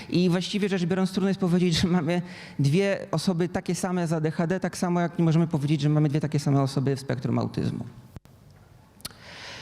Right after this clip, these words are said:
Co musimy wiedzieć na temat na starcie? Po pierwsze, to, że osoby z A D H D mają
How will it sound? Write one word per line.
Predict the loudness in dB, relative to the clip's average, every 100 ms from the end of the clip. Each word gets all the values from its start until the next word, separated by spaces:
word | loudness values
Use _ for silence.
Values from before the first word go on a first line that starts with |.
| -16 -18 -20 -20 -20 -20 -6
Co | -2 0
musimy | 0 2 2 4
wiedzieć | 2 0 0
na | -4
temat | -2 -2 0
na | -2
starcie? | -2 -2 -4 -2 -4 -2
Po | 0
pierwsze, | -2 -2 -2 0 0 -4 -4
to, | 0
że | 0
osoby | 0 0 0
z | 0
A |
D | 0
H | 0
D | 0 2
mają | 2 2 2 2 2